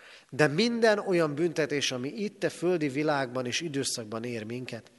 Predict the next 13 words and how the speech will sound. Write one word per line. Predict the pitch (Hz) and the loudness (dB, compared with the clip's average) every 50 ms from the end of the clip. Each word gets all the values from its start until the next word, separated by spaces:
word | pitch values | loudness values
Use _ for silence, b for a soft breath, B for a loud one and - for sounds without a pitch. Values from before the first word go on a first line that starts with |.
| b b b b b b b b b b b b _ _ _ _ _ | b b b b b b b b b b b b _ _ _ _ _
az | - 143 165 185 180 | 0 2 2 2 4
az | 196 190 165 - | 2 2 0 0
idő | 160 147 127 131 131 | -2 -2 0 0 0
is | 120 - - | 0 0 -2
az | 110 104 - - | -4 -6 -12 -10
Isten | - 196 156 147 - - - 139 127 123 127 123 | -6 -4 -2 -2 -2 0 0 -2 -2 -4 -6 -10
kezében | - - 110 104 101 107 104 101 95 101 95 95 92 | -10 -8 -6 -6 -6 -6 -8 -8 -8 -10 -10 -10 -10
van. | 90 92 87 92 - - _ _ _ _ | -12 -12 -12 -14 -16 -20 _ _ _ _
Igen, | - 139 123 - 147 151 185 214 220 208 - - - - b b b b b b b b b b b | -8 -8 -4 -2 0 0 0 0 -2 -6 -10 -16 -20 -20 b b b b b b b b b b b
Dávidnak | 131 110 156 143 131 131 127 120 123 113 117 117 110 98 98 | -2 4 6 8 8 8 6 4 0 0 0 -2 -2 0 4
be | 117 165 185 | 4 4 4
kell | - - 196 170 151 131 | 6 6 6 8 8 6
látni, | 123 117 113 110 - - 117 107 101 | 4 0 -2 -4 -6 -8 -8 -8 -8